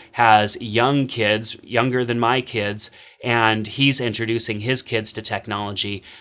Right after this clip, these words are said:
I have another friend who has a lot of kids, and how do they even navigate that many devices?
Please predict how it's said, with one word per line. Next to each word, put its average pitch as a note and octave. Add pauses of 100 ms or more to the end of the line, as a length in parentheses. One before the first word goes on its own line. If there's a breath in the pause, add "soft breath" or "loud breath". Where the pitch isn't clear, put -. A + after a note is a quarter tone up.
I A#2
have A2
another B2+
friend A2+
who A#2
has A2
a A2+
lot B2+
of A#2+
kids, A2 (340 loud breath)
and A#2
how C3
do B2+
they A#2+
even A2+
navigate G#2+ (240 loud breath)
that A#2
many A#2+
devices? G#2+